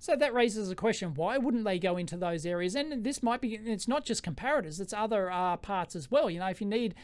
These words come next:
you know, if you open up, like, a cheap, uh, consumer thing and it's, you know, it needs some precision part for something, you're probably gonna find one of the major manufacturers in there. You're not gonna find one of the no-name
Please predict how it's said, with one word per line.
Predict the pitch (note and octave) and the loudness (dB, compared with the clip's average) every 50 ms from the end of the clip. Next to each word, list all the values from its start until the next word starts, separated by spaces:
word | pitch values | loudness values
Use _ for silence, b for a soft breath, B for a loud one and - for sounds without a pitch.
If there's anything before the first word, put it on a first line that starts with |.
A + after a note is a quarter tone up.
| B B B | B B B
you | A3+ A3+ | -2 0
know, | A#3+ A3+ | 0 0
if | A3 - | -2 -2
you | A#3+ F3 | -2 0
open | G#3+ B3+ B3+ - A3+ | 2 2 2 2 2
up, | A3 A#3+ B3 - | 0 0 0 0
like, | G3+ G3 G3 G3 | -2 -4 -2 -4
a | F3 | -6
cheap, | D#3 - - - G#3 A#3+ A#3+ A#3 - - | -6 -6 -4 0 0 0 0 -2 -8 -6
uh, | - G#3+ G#3+ G3+ G3 | -4 -2 -2 -2 -2
consumer | - G3+ - - - A#3+ B3+ A#3+ A#3 A3 G#3+ F#3+ | -2 -2 -2 0 0 2 4 4 6 6 4 4
thing | - - A3 A#3+ C4 | 2 2 0 2 2
and | C4 A3+ | 0 0
it's, | - - | -2 -2
you | A#3 A3+ A3 | -4 -2 -2
know, | A3+ A3 G#3+ | -2 -2 -2
it | G#3+ G#3 | -4 -2
needs | F#3+ G3 A#3 C4 G3+ - | 0 0 0 0 0 -2
some | - - A3+ A3 G3 | -2 -2 -2 -2 -2
precision | - F#3+ D#3 - - A3+ F#3+ A3 F#3+ D#3+ | -4 -6 -6 -4 -2 -2 -2 -2 -2 -4
part | - - A3+ C4 E4+ G4+ | -4 -4 -4 -4 -4 -4
for | - C#4 | -6 -6
something, | - - F#3 E3 - G#3 C#4 B B B B B | -6 -4 -6 -4 -4 -6 -6 B B B B B
you're | B D#4+ - - | B -12 -12 -12
probably | - E4+ F4+ F#4 G4 E4+ D4+ C4 | -12 -12 -10 -8 -6 -4 -4 -4
gonna | A3 - A3 A3+ G#3+ | -4 -4 -4 -6 -6
find | - - - A#3+ A#3+ G#3+ F3+ | -8 -6 -6 -4 -2 -2 -2
one | F3+ G#3 | -4 -4
of | G#3+ F#3+ | -4 -4
the | F#3+ | -4
major | F3 E3 F3 F3+ G3+ A3+ G3+ - G3+ | -4 -4 -4 -4 -4 -2 -2 0 -2
manufacturers | F3+ F3 F#3 F#3+ F#3 F3 - - G3+ G3 - - F3 D#3+ D3 | -2 -2 -2 -2 -4 -4 -6 -6 -8 -8 -6 -6 -8 -8 -6
in | - A3+ B3 D#4 | -6 -6 -4 -4
there. | D4 F3+ | -4 -4
You're | D#3 D#3 F#3+ | -4 -4 -6
not | B3 C#4+ | -6 -4
gonna | - B3+ A3+ G3+ | -4 -2 -2 -2
find | - - B3 B3 C4 A3 F3 E3+ F3 B B B B B | -2 -4 -4 -4 -2 -2 -4 -4 -6 B B B B B
one | G3+ G3+ G3+ | -4 -2 -2
of | F#3 | -2
the | F3+ F3+ | -2 0
no-name | E3+ F#3 G3+ G#3+ G#3 G3 F#3 F3+ F3 F3 | 0 2 2 2 2 0 0 -2 -2 -4